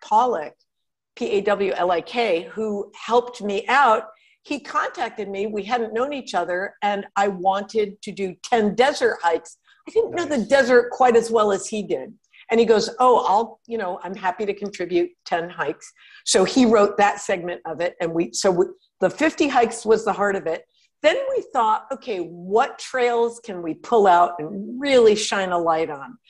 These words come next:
Speaker 1: I thought Echo Mountain was really special, right above Altadena.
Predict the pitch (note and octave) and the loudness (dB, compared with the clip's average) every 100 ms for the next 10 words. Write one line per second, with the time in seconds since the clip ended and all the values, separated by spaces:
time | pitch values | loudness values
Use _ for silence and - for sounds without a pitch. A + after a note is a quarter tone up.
0 | - - - A#3 A3 B3+ G#3+ G#3+ G#3+ G#3+ | -20 -20 -2 0 4 2 2 -2 0 -2
1 | G3 F3+ G#3+ A3 G#3 G3+ F#3+ G#3 G3+ G3 | 0 -2 -4 -4 -6 -6 -4 -2 0 -2
2 | - - G3 - A3 G#3+ F#3+ F3 G#3 A3+ | -4 -2 -2 -2 -4 -4 0 0 2 0
3 | B3 A3+ A#3 - G#3+ F#3+ F#3 F#3 | -2 0 -2 -4 -12 -10 -8 -8